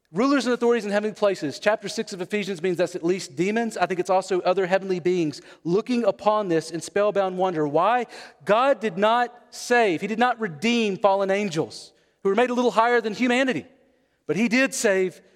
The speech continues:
these humans. They are dumbfounded that God would do this. And yet he did it for the glory of his name. So we gather to display God's glory to the universe. But not only that, we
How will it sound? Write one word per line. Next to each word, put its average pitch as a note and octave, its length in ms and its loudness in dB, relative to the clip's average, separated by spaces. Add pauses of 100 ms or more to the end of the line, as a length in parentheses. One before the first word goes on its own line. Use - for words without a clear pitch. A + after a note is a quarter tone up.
(160)
these G3+ 220 -2
humans. A3+ 340 0
They A3+ 100 2
are G#3 60 0
dumbfounded F#3+ 640 0
that E3+ 220 -8
God G3 260 2
would F#3 120 -4
do A3 180 0
this. - 580 -6 (1500)
And B2 100 -18
yet D#3 100 0
he E3 60 -8
did F3 160 0
it F3 80 -2
for D3+ 100 -12
the C#3 80 -4
glory C#3+ 300 0
of C3+ 60 -4
his C3 160 -8
name. B2+ 340 -10 (640)
So - 160 -6
we F#3+ 140 -2
gather D#3 600 -2 (840)
to D#3 80 -12
display F#3 400 -2
God's E3+ 320 -2
glory F3 440 -4 (600)
to G#3 100 -6
the D3+ 100 -10
universe. D3+ 960 -4 (1300)
But D#3 120 -6
not F3+ 120 -2
only F3+ 160 0
that, C#3+ 320 0
we C#3+ 300 -4